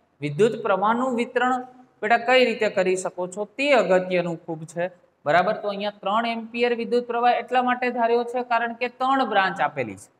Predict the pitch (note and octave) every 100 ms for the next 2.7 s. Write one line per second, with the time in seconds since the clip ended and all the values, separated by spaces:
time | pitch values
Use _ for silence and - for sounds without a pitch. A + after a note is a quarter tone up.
0 | _ _ _ _ D#3+ G3+ - F#3+ G3 B3
1 | G#3+ G3+ G3+ G3+ G#3 A#3 - F3+ G#3+ B3+
2 | C4 B3 A3 G3 G3 D3 -